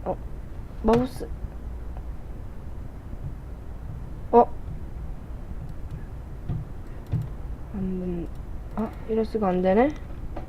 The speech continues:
렉 걸리네. 야, 야, 야, 진-, 아,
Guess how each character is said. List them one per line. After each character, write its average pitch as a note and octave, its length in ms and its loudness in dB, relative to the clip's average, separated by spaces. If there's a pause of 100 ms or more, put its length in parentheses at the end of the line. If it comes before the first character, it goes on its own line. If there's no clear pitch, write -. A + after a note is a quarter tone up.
(1500)
렉 G3+ 140 0
걸리네. G3+ 560 8 (2750)
야, A#3 340 12 (340)
야, A3+ 140 8
야, A3+ 180 12
진-, - 240 4 (260)
아, - 260 -4